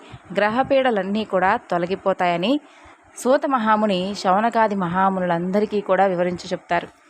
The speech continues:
ఇప్పుడు వల్లి సుబ్రహ్మణ్యుల యొక్క కళ్యాణం గురించి తెలుసుకుందాం. ఒకానొక సమయంలో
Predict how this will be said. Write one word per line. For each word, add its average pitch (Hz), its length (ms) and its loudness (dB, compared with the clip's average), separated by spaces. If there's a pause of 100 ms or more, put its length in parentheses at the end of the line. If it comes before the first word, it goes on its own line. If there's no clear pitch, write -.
(640)
ఇప్పుడు 233 560 2 (160)
వల్లి 233 400 0
సుబ్రహ్మణ్యుల 208 580 -2
యొక్క 196 240 0
కళ్యాణం 196 560 0
గురించి 185 260 -4
తెలుసుకుందాం. 170 680 -2 (320)
ఒకానొక 247 420 0
సమయంలో 185 640 -2